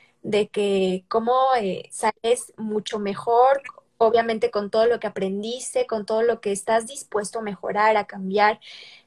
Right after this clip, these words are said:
Y creo que es ese momento donde empieza a nacer la magia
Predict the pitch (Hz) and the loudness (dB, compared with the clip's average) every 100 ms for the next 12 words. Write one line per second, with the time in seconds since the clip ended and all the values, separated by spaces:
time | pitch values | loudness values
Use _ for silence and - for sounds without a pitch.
0 | - - 247 262 311 269 269 233 202 208 | -10 2 4 4 2 2 2 0 -2 -2
1 | 208 226 214 208 202 202 196 208 208 240 | 0 0 0 -2 -2 -4 0 0 2 0
2 | 240 196 190 202 208 208 208 202 220 233 | 0 -2 -2 -2 -2 -2 -4 -4 -2 0
3 | 381 | -2